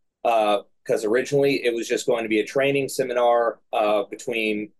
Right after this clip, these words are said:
our group and the guys over at Shatter Ops for all of the volunteers that have wanted to come in and work with the ministries. Uh, but the Lord has had me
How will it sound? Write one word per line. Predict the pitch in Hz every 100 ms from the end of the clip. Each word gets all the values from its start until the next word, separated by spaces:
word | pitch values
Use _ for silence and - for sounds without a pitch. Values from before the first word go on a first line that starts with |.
| -
our | 120 123
group | 120 127 123 117
and | - 107
the | 107
guys | 110 107 110
over | 101 104
at |
Shatter | - 120 113 110 107
Ops | 113 - - -
for | 120 107 104 104
all | 110 113
of | 101
the |
volunteers | 95 110 107 101 113 107 113 117 -
that | 117
have | 107
wanted | 107 104
to | 104
come | 113 110
in | 107 110
and | 101
work | 107 -
with | -
the | 110
ministries. | 107 110 131 135 - - _ _ _ _ _ _
Uh, | 120 113 107 104 -
but | 113 110 107 - _ _ _ _ -
the | 110
Lord | 117 147 156 151
has | 139 127 123
had | 131 123 123
me | 117 113 110 -